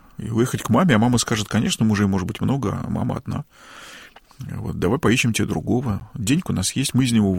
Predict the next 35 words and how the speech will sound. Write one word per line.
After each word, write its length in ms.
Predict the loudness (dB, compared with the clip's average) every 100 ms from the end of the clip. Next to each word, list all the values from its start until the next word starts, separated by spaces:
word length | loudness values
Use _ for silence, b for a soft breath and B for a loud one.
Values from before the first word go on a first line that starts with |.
| -2
возьмем». 640 | -8 -8 -6 -4 -2 -2 -6 _ B B B B B
И 80 | 0
так 180 | 2 4
далее, 220 | 6 6
и 40 | 4
так 180 | 2
далее. 260 | 4 4 6
И 260 | 6 6 4
такого 460 | 0 0 2 4
очень 200 | 4 4
много, 360 | 6 6 6 0 -12 -14 -12
понимаете? 420 | -6 -4 -2 -2 0
И 140 | -2 B B B B B 2
как 200 | 4 6
с 120 | 4
этим, 340 | 4 4 2
что 180 | 2 2
с 100 | 2
этим 200 | 2 2
делать? 400 | 4 6 6 4
А 60 | 4
мы 80 | 4
все 120 | 4
равно 140 | 4
остались 340 | 2 2 0 -2
христианами. 720 | -6 0 0 0 -4 -10 -14 B B B B B B
И 80 | 6
для 180 | 8 8
нас 160 | 6
все 160 | 6 6
равно 300 | 6 4 4
семья — 400 | 4 4 6 4
это 160 | 2 0
осколок 420 | 0 0 0 2
рая, 400 | 2 2 0